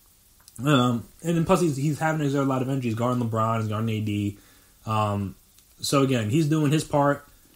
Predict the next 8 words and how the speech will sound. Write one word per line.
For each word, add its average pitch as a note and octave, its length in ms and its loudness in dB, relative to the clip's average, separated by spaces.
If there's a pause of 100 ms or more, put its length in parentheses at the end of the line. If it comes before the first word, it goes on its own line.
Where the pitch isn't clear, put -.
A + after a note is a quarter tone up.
(140)
doing C3+ 160 4
what B2+ 120 2
he A2+ 60 0
can. A2+ 460 -2 (100)
But A#2+ 180 0
again, G#2+ 260 -2
that's A#2 280 -4 (140)
him, B2+ 500 2